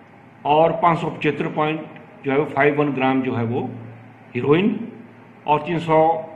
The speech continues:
चालीस जो है वो नशीले जो tablets जो है वो जिला पुलिस ने विभिन्न स्थानों पे जो है बरामद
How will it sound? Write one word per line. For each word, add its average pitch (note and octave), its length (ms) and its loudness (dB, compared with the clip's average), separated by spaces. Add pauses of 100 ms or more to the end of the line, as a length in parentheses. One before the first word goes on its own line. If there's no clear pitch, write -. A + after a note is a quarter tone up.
चालीस E3 360 2
जो D#3 100 -4
है C3+ 100 -2
वो C#3 220 -4
नशीले D3+ 460 0 (140)
जो B2+ 220 -8
tablets C3 460 -4
जो C3 80 -4
है A#2 80 -2
वो B2 220 -6 (560)
जिला C3 200 0
पुलिस B2 320 -6
ने B2 140 -2 (760)
विभिन्न C#3+ 220 0
स्थानों C3 300 -2
पे B2+ 140 -4
जो A#2 140 -4
है C3 160 -2
बरामद A#2+ 400 -4